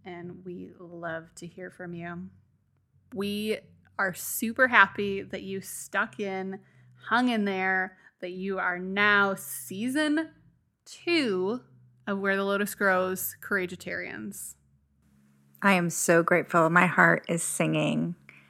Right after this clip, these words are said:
Speaker 2: to have so many people listening to our podcast and enjoying it. It's
Speaker 1: It's been a
Speaker 2: amazing.
Speaker 1: blast.
Speaker 2: It has.
Speaker 1: Thanks, guys.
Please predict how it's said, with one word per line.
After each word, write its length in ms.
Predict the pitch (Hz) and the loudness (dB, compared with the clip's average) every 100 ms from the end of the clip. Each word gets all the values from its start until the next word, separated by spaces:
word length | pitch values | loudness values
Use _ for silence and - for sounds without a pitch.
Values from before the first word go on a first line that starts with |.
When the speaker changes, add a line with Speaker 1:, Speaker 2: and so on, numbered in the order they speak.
| _ _ | _ _
Speaker 2:
to 100 | 202 | 4
have 260 | 175 180 170 | 10 10 10
so 180 | - 170 | 6 6
many 220 | 175 185 | 6 2
people 360 | - 180 170 | 2 2 4
listening 400 | 160 160 - 170 | 4 4 2 0
to 140 | 165 165 | 2 6
our 160 | 151 | 8
podcast 960 | 160 - 147 151 - 160 165 190 - - | 6 8 8 8 4 4 6 2 -4 -4
and 120 | 180 | -2
enjoying 540 | 165 156 151 151 170 180 | 0 2 2 2 2 2
it. 280 | 196 220 - _ _ _ _ _ _ - | 2 0 -2 _ _ _ _ _ _ -12
It's 380 | - - - - _ _ _ - | -8 -6 -6 -12 _ _ _ 2
Speaker 1:
It's 40 | |
been 100 | 175 | 6
a 120 | 165 | 6
Speaker 2:
amazing. 240 | 269 277 254 | 6 6 4
Speaker 1:
blast. 520 | 185 - - - - | 4 2 0 -4 4
Speaker 2:
It 80 | 185 | 8
has. 540 | 165 - 214 196 - _ _ | 8 8 2 -8 -12 _ _
Speaker 1:
Thanks, 260 | 208 180 - | -10 -10 -14
guys. 440 | - - - - | -16 -16 -20 -20